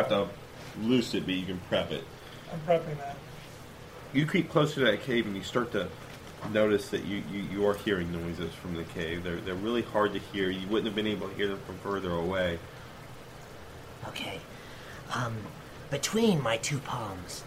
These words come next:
Speaker 3: I collect light energy, and it begins to get brighter and brighter. I'm gonna use this to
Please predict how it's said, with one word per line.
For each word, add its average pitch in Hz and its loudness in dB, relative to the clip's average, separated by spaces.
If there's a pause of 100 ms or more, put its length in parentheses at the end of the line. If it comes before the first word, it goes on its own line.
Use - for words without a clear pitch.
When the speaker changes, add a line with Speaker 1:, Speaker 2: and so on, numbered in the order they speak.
(120)
Speaker 3:
I - -2
collect - -4 (440)
light 123 -2
energy, 98 -6
and 87 -8
it - -10
begins - -6
to 107 -6
get 101 -6
brighter 101 -4
and 92 -8
brighter. 95 -4 (480)
I'm 104 -4
gonna 110 -2
use 120 -2
this 120 -2
to 117 -4